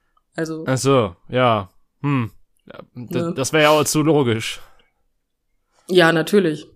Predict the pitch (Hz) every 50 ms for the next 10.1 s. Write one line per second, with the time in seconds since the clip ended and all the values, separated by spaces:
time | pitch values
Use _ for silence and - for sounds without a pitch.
0 | - - - 165 170 170 170 170 175 175 165 156 156 156 - - - 165 165 165
1 | 160 - 175 175 170 175 170 - 175 165 180 180 175 160 160 156 147 151 - -
2 | - - 175 175 175 175 214 202 202 190 131 165 165 170 160 156 175 180 175 175
3 | 160 160 156 160 156 156 - 208 190 - - 156 160 160 - 170 - 190 202 -
4 | - 170 - - 170 160 165 180 190 180 180 170 165 165 165 175 160 156 156 160
5 | 160 165 165 - 185 170 - 170 151 151 147 170 180 175 170 147 151 151 135 143
6 | 143 151 147 151 147 156 147 143 151 190 - - _ _ _ _ _ _ _ _
7 | _ _ _ _ _ _ _ _ _ _ _ - - - 156 147 143 - 170 160
8 | - 139 139 131 139 - - - _ _ _ _ _ _ _ _ _ _ _ _
9 | _ _ - 165 165 165 160 165 160 160 - - - 170 165 160 160 156 156 156
10 | - _